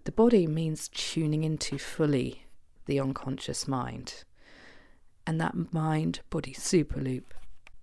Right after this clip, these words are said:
to start having a better relationship with ourselves, or at least learning more to have a relationship with ourselves, and recognizing that no part of ourselves is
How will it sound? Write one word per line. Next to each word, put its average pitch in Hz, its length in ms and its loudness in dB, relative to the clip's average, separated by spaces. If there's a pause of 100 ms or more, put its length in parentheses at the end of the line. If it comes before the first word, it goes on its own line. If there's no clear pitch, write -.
(500)
to 175 100 2
start 160 420 0
having 156 360 -4
a 147 60 -4
better 165 200 2
relationship 160 680 0
with 139 140 -4
ourselves, 135 400 -4 (140)
or 220 160 4
at - 100 -4
least 226 280 -2
learning 156 580 -2 (720)
more 139 400 2
to 147 100 -6
have 139 160 -6
a 143 80 -2
relationship 139 720 -6
with - 120 -10
ourselves, 131 840 -6 (420)
and 165 200 2
recognizing 147 1000 0
that - 200 -8
no 143 200 0
part 151 560 0
of - 180 -8
ourselves 131 920 -6 (640)
is 135 400 0